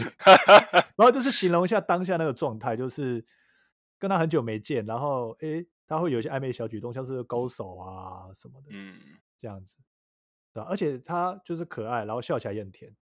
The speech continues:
Speaker 1: 就是，就符合你刚刚说的嘛，
Speaker 2: 嗯。
Speaker 1: 什么害羞的微笑，什么挖鬼的。
Speaker 2: 啊，对，对，对，对，
Speaker 1: 对，
Speaker 2: 对。
Speaker 1: 所以当下我其实就想说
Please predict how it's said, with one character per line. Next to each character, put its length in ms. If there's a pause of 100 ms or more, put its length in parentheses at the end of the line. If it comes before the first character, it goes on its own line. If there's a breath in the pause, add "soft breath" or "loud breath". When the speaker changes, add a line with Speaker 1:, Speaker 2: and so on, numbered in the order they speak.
Speaker 1:
就 100
是， 320
就 120
符 160
合 120
你 100
刚 120
刚 80
说 180
的 80
嘛， 100
Speaker 2:
嗯。 20
Speaker 1:
什 100
么 60
害 160
羞 180
的 140
微 200
笑， 220
什 80
么 100
挖 220
鬼 220
的。 80
Speaker 2:
啊， 220
对， 200
对， 160
对， 160
对， 80
Speaker 1:
对， 100
Speaker 2:
对。 40
Speaker 1:
所 100
以 60
当 180
下 120
我 60
其 140
实 120
就 180
想 180
说 140